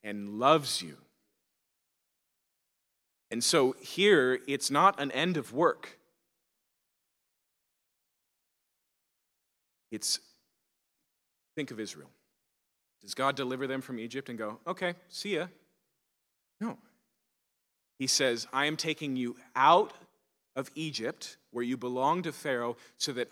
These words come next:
I will be your God and you will be my people." That's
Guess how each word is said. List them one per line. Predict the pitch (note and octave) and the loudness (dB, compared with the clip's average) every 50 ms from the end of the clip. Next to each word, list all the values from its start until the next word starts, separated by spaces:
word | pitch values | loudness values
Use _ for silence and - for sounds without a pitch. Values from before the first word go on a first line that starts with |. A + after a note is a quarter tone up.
| - - | 0 4
I | C3+ E3 F#3 G#3 G#3+ G#3+ | 8 10 10 10 10 8
will | G3+ F3+ F3 | 6 6 4
be | D#3 D3+ D3+ | 4 2 0
your | C#3+ C3+ B2 | 0 0 0
God | A#2 B2+ A#2+ A#2 A2 A2 A2+ | 0 2 2 2 2 2 0
and | A2 A2+ B2 B2+ A2+ | -4 -6 -8 -6 -6
you | B2 C#3+ C#3 | -6 -6 -6
will | C3+ C3 | -4 -4
be | A#2 B2+ B2 | -4 -6 -6
my | A2 G#2 G2 | -8 -8 -12
people." | F2+ - - F2+ - _ _ _ _ _ _ _ _ _ _ _ _ _ _ _ _ _ _ _ _ _ _ _ - | -14 -14 -18 -20 -20 _ _ _ _ _ _ _ _ _ _ _ _ _ _ _ _ _ _ _ _ _ _ _ -6
That's | D#3 F3 G3 F#3+ - - - | -2 -2 -2 0 -2 -6 -6